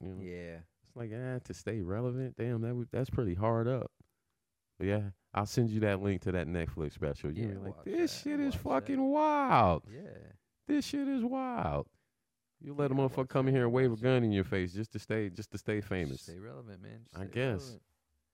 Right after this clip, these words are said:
Speaker 2: Staying relevant, that's lucrative, man. That's how they, that's how you make money.
Speaker 1: Mm.
Speaker 2: If you're not relevant, you make. Did you see, uh, Lamar Odom basically said he married Khloe Kardashian to be famouser?
Speaker 1: There you go. There you go.
Speaker 2: He said, he said it, he thought it would, uh,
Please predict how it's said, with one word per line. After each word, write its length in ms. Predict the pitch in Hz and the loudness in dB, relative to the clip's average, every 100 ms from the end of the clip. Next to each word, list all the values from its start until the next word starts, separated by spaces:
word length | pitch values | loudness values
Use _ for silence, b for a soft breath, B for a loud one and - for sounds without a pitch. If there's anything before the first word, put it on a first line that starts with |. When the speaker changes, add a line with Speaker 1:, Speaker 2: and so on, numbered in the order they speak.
| _ _ _ _ | _ _ _ _
Speaker 2:
Staying 260 | _ 107 117 | _ 0 2
relevant, 300 | 127 147 85 | 2 0 -2
that's 140 | 101 | -4
lucrative, 420 | 113 123 87 80 80 | -4 -6 -8 -12 -12
man. 120 | 82 | -14
That's 120 | 87 | -14
how 80 | 92 | -14
they, 100 | 85 | -14
that's 640 | 82 _ _ _ _ _ | -18 _ _ _ _ _
how 60 | 92 | -6
you 80 | 87 | -4
make 180 | 95 98 | -6 -8
money. 260 | 98 78 - _ - | -12 -12 -20 _ -18
Speaker 1:
Mm. 180 | 85 95 | -16 -16
Speaker 2:
If 40 | 87 _ | -18 _
you're 80 | 95 | -4
not 60 | 85 | 0
relevant, 320 | 92 98 98 | 0 0 -2
you 80 | 95 | -4
make. 180 | 101 120 | -6 -6
Did 60 | |
you 60 | 135 | -8
see, 260 | - 175 147 | -8 -2 2
uh, 160 | 117 101 | 4 2
Lamar 320 | 98 113 101 | 2 2 4
Odom 220 | 107 110 | 4 2
basically 340 | 98 95 - 85 | -2 -2 -2 -2
said 240 | 95 87 | -2 -2
he 140 | 82 | -2
married 400 | 78 76 82 82 | -4 -2 -2 -2
Khloe 220 | - 80 78 | -4 -8 -6
Kardashian 520 | 80 76 73 82 78 | -4 -2 -4 -8 -10
to 80 | 73 | -14
be 260 | 69 71 71 | -16 -16 -16
famouser? 480 | 73 85 85 - 87 - _ _ _ _ _ _ _ _ _ _ _ | -14 -12 -14 -14 -16 -16 _ _ _ _ _ _ _ _ _ _ _
Speaker 1:
There 180 | - 85 | -2 0
you 140 | 87 | 2
go. 260 | 92 123 87 - - - _ _ _ _ _ _ _ _ _ _ | 4 4 2 -6 -18 -20 _ _ _ _ _ _ _ _ _ _
There 140 | 62 71 | -8 -6
you 120 | 69 | -2
go. 200 | 82 90 | -2 0
Speaker 2:
He 40 | 82 | 0
said, 200 | 98 85 | 0 0
he 80 | 98 | 0
said 220 | 113 104 | 0 0
it, 140 | 85 | 0
he 100 | 85 | -4
thought 180 | 90 95 | -2 0
it 40 | 87 | 0
would, 220 | 82 78 | -2 -4
uh, 280 | 69 67 | -6 -8